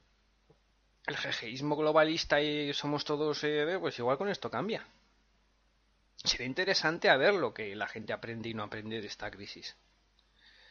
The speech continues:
Así que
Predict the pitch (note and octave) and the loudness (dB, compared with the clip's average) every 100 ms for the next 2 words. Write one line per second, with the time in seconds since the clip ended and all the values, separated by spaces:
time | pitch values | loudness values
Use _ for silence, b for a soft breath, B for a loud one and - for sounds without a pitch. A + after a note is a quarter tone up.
0 | b b b b _ _ _ _ _ _ | b b b b _ _ _ _ _ _
1 | _ _ _ _ _ _ _ _ _ _ | _ _ _ _ _ _ _ _ _ _
2 | _ _ _ _ _ _ _ - - - | _ _ _ _ _ _ _ -16 -14 -12
3 | - E3+ F3 B2+ E2 A#1 A1+ | -4 -2 -2 -4 -8 -14 -16